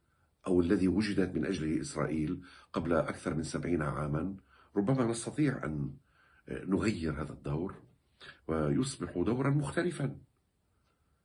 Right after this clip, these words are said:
هذه سياسة لا يوجد فيها ثوابت، لا يوجد فيها مقدسات، لا يوجد فيها إلا المصالح، وبالتالي على العقول العربية أن تتحضر لاستيعاب كثير من المتغيرات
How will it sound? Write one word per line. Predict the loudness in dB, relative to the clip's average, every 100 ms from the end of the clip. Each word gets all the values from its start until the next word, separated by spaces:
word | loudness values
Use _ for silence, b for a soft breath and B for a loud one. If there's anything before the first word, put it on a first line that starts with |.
| -4
هذه | -2 0 -2
سياسة | -4 -2 0 0 -2 -2
لا | 0
يوجد | 0 -2 -4
فيها | -4 -6
ثوابت، | -6 -4 -2 -2 -6 -6
لا | -4
يوجد | -4 -4
فيها | -6 -4 -4 -6 -14 _ B B B
مقدسات، | -12 -8 -6 -6 -6 -8 -8 -20 _ _ _ _ _ _ _ _
لا | 0
يوجد | 0 0 -6
فيها | -6 -6 -4 -6 -8 B B B -4
إلا | -2 0
المصالح، | -2 -2 -4 -4 -4 -8 -18 _ _ _ _ _ -14
وبالتالي | -12 -12 -10 -6 -6 -6 -10 b b b b
على | -2 -2
العقول | -2 -8 -6 -2 0 -2 -2
العربية | -6 -4 -8 -6 -6 -6 -6 -12 b b b -10
أن | -6
تتحضر | -6 -8 -8 -8 -6 -4 -4 -6 -14 _ _ -10
لاستيعاب | -6 -6 -6 -6 -4 -4 -4
كثير | -8 -4 0 2 2 4 4
من | 4 2
المتغيرات | 4 2 0 0 0 2 0 -2 -4